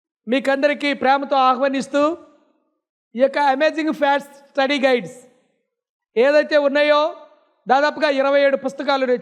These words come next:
చాలా చిన్న చిన్న పుస్తకాలే. అవి మీకు ఆన్లైన్లోను, ఆఫ్లైన్లోను మీకు అవి లభిస్తాయి. తప్పకుండా అవి రప్పించుకొని, తెప్పించుకొని,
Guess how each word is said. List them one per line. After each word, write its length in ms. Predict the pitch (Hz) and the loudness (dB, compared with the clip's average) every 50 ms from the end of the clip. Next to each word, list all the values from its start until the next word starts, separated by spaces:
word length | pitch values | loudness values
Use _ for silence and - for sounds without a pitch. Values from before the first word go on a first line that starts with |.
| 240 | -2
చాలా 220 | 226 226 247 277 302 | -2 0 0 0 0
చిన్న 260 | 285 294 294 277 285 | -2 -4 -6 -8 -6
చిన్న 180 | 214 285 277 269 | -6 -6 -4 -4
పుస్తకాలే. 580 | 240 254 254 - 240 262 240 233 220 190 175 - - _ _ _ _ _ _ _ _ _ _ _ _ _ _ _ _ _ _ _ _ _ _ _ _ - | -4 -6 -8 -6 -4 -2 -2 -2 -2 -6 -8 -12 -18 _ _ _ _ _ _ _ _ _ _ _ _ _ _ _ _ _ _ _ _ _ _ _ _ -2
అవి 520 | 214 240 240 285 269 240 196 180 - - - _ | -2 0 0 0 0 0 -2 -4 -6 -12 -18 _
మీకు 260 | 196 226 269 262 269 254 | -4 -4 -4 -2 0 0
ఆన్లైన్లోను, 720 | 240 247 269 285 285 294 294 294 285 285 285 285 294 320 | 0 0 0 0 0 0 0 0 0 0 0 0 0 0
ఆఫ్లైన్లోను 1120 | 320 269 247 254 277 277 277 262 285 277 269 277 269 277 269 277 277 302 311 285 240 220 - - - _ _ _ _ - | 0 2 2 2 2 0 -2 -2 -2 0 0 0 0 0 0 0 0 0 0 0 -2 -4 -8 -14 -20 _ _ _ _ -6
మీకు 220 | 214 262 269 - 277 | -4 -4 0 0 0
అవి 200 | 262 254 254 247 | 0 0 0 0
లభిస్తాయి. 580 | 233 220 202 247 247 240 - 240 208 185 160 143 - _ _ _ _ _ _ _ _ _ _ _ _ _ _ _ _ _ _ _ _ _ _ _ _ _ _ _ _ _ _ _ _ _ _ _ _ _ _ 247 | 0 0 0 -2 -4 -2 -2 -2 -4 -4 -6 -8 -14 _ _ _ _ _ _ _ _ _ _ _ _ _ _ _ _ _ _ _ _ _ _ _ _ _ _ _ _ _ _ _ _ _ _ _ _ _ _ -2
తప్పకుండా 460 | 247 247 302 285 240 311 320 302 311 | 0 0 -2 -2 -2 -2 0 0 2
అవి 440 | 302 294 277 285 269 233 190 170 190 - _ _ _ _ _ _ _ _ _ _ _ _ _ _ _ _ _ _ _ _ _ - | 2 2 0 -2 -4 -4 -4 -6 -10 -16 _ _ _ _ _ _ _ _ _ _ _ _ _ _ _ _ _ _ _ _ _ -2
రప్పించుకొని, 760 | 185 220 226 - 302 302 294 - - - 302 302 294 302 320 370 | -2 -2 0 0 -2 -4 -4 -4 -2 0 0 0 0 -2 -4 -6
తెప్పించుకొని, 840 | 311 - 254 247 - 277 285 277 - - 294 294 277 294 302 320 | -4 -4 -4 -2 -2 -2 -4 -6 -4 -2 0 0 0 0 -2 -4